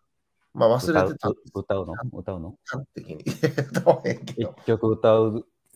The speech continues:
Speaker 2: いや、聞いてください。
Speaker 1: え、今までその、インド、インド映画みたいな展開一回でもあった？なんか、
Speaker 2: <laughs>
Speaker 1: ラジオやっていきなり俺歌って踊り出すみたいな。
Speaker 2: いいじゃない。
Speaker 1: で、今後の一応コンビの関係も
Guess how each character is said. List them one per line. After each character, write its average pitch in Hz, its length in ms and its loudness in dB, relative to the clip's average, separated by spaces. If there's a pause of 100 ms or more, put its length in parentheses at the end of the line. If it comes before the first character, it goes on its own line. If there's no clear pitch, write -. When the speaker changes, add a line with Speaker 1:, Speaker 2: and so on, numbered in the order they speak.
(560)
Speaker 2:
い 104 60 -4
や、 90 40 -4
聞 101 140 -4
い 98 40 -2
て 95 80 -2
く 98 100 0
だ 98 100 6
さ 101 180 2
い。 - 40 4
Speaker 1:
え、 - 20 4
今 185 160 4
ま 226 100 8
で 143 100 0
そ - 120 -10
の、 143 120 -2 (640)
イ 139 100 0
ン 143 120 0
ド、 - 100 -8
イ 135 140 2
ン 147 80 2
ド 160 120 6
映 220 60 10
画 147 120 8
み 113 100 0
た 110 80 4
い - 20 4
な 92 60 0
展 117 180 -6
開 120 160 0
一 110 80 -12
回 202 160 -2
で 131 80 0
も 78 80 -4
あ 80 60 -2
っ - 100 -16
た？ 123 160 4
な 110 80 -2
ん 82 60 -8
か、 - 260 -14
Speaker 2:
<laughs> 113 480 -4
Speaker 1:
ラ 123 160 4
ジ 127 100 -4
オ 113 40 0
や 104 140 0
っ 113 180 -8
て - 120 -8
い 98 60 -6
き - 80 -4
な 110 80 6
り 104 100 0
俺 101 200 0
歌 113 100 2
っ 110 140 -4
て 90 80 -2
踊 98 260 -2
り - 0 -
出 95 120 0
す - 120 -16
み 92 80 -8
た 80 160 -4
い 80 60 -10
な。 71 160 -12 (1200)
Speaker 2:
い 87 60 -6
い - 20 -8
じ 82 100 -8
ゃ 80 40 -8
な 80 180 -4
い。 - 60 -14 (840)
Speaker 1:
で、 117 100 -8
今 190 220 2 (120)
後 226 100 4
の 226 400 4
一 - 140 -8
応 110 80 -8
コ 123 160 -4
ン 139 100 -6
ビ 135 80 -6
の 113 140 -4
関 135 260 0
係 117 200 -4
も 90 260 0